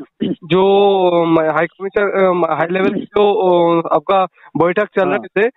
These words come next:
Speaker 1: तो आपका जो, उसमें से आपका जो state का, म-, मतलब वो आप जिस regiment में हो, वो regiment जिस
Speaker 2: हम्म।
Speaker 1: state का है, तो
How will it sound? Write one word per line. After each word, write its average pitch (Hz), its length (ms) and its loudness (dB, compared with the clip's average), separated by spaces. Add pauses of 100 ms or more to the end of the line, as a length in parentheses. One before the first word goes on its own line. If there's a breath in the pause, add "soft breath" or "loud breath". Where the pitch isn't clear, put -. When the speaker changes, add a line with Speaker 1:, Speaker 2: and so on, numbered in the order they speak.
(220 soft breath)
Speaker 1:
तो 180 340 0
आपका 180 300 -2
जो, 220 160 2
उसमें 214 480 -4
से 233 160 2
आपका 196 380 -2
जो 208 240 2
state 226 340 -2
का, 185 240 0
म-, 185 280 -2
मतलब 196 200 0 (100)
वो 202 160 2
आप 185 220 0
जिस 190 300 -6
regiment 202 480 0
में 190 160 2
हो, 196 300 0
वो 185 120 4
regiment 190 500 0
जिस 190 160 -2
Speaker 2:
हम्म। - 200 -4
Speaker 1:
state 196 300 -2
का 196 160 0
है, 180 120 -2
तो 190 200 0